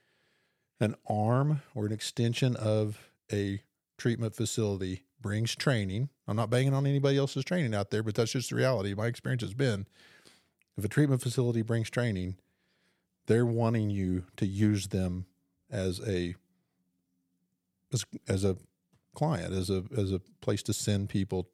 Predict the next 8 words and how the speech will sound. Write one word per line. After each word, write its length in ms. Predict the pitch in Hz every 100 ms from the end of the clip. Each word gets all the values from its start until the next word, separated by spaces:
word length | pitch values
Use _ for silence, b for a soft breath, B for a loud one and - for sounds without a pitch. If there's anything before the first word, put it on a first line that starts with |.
| -
for 140 | - 90
treatment. 480 | - 123 110 - - b b b _ _ _ _ -
And 140 | 104
I 60 | 98
said 340 | - 123 113 - _ -
at 140 | 107
the 100 | 107
beginning, 520 | 98 104 127 110 85